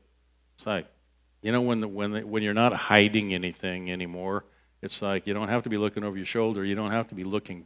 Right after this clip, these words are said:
back. When we did Celebrate Recovery, we, we, we talked about, you know, we brought it out, throw it out there, because we are overcomers. And you have to have something to overcome. You, you, you overcome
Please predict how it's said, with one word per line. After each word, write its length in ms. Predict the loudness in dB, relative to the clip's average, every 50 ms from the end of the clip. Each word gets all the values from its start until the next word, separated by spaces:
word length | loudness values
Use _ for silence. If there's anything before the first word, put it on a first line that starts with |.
| 4
back. 480 | 6 8 8 8 6 0 -4 -8 -12 -18 _ _ _ _ _ _ _ _ _ _ _ _ -8
When 100 | 0 4
we 120 | 6 6
did 200 | 8 8 6 4
Celebrate 460 | 2 2 4 4 4 4 4 2 2 0
Recovery, 680 | -2 -6 -8 -4 0 0 0 0 0 -2 -2 -2 -2
we, 220 | 0 -2 -2 -2
we, 320 | -4 -4 -4 -2 -2 -2 -4
we 280 | -6 -10 -10 -10 -8
talked 300 | -4 -2 0 0 -2 -2
about, 260 | -4 -4 -4 -4 -4
you 80 | -6 -6
know, 260 | -4 -4 -4 -4 -6 -8
we 280 | -8 -4 -4 -2 -4 -4 -6 _ _ _ _ _ _ _ _ _ _ _ _ _ -6
brought 340 | 0 4 6 8 8 6 6
it 80 | 4 4
out, 280 | 4 4 4 4 2
throw 240 | 0 2 2 4 6
it 60 | 6
out 240 | 6 6 4 4 2
there, 360 | 2 2 2 4 4 2 2
because 540 | 0 -4 -6 -2 0 0 0 0 -4 -8 -10
we 380 | -8 -4 0 2 4 6 6 6
are 300 | 6 6 4 4 2 0
overcomers. 1200 | 0 0 0 0 0 -4 -6 -6 -6 -4 -2 -2 0 -2 -4 -6 -8 -14 -18 -18 -18 -18 -20 -20 _ _ _ _ _ _ _ _ _ _ _ _ _ _ _ _ _ _ _
And 160 | -4 -2 0
you 60 | 2 4
have 140 | 4 2 4
to 60 | 4
have 160 | 4 4 4
something 400 | 4 2 0 0 2 0 0 0
to 80 | 0 2
overcome. 760 | 2 2 2 0 -2 -6 -6 -4 0 0 0 0 -2 -6 -12 -12
You, 160 | -8 -6 -6
you, 360 | -6 -4 -4 -4 -2 -2 -2 -2
you 200 | 0 0 2 2
overcome 720 | 2 2 2 0 -4 -6 -2 -2 0 0 0 0 0 -2